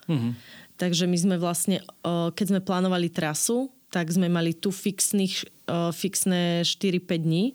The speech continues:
Speaker 2: a odtiaľ sme vlastne odvíjali celý plán od tých piatich dní a od toho sme vlastne aj, e,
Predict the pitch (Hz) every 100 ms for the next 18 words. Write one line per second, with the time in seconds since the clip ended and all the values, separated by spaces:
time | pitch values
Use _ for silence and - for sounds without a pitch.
0 | - - - - - _ - 165 - 202
1 | 208 - 165 160 160 160 156 - 170 160
2 | 165 156 156 - 156 151 160 151 - 170
3 | - - 175 - 180 165 160 175 151 170
4 | 185 - - 156 151 151 147 - - -
5 | _ - - - - 180 175 190 175 175
6 | 170 156 160 - 180 - 156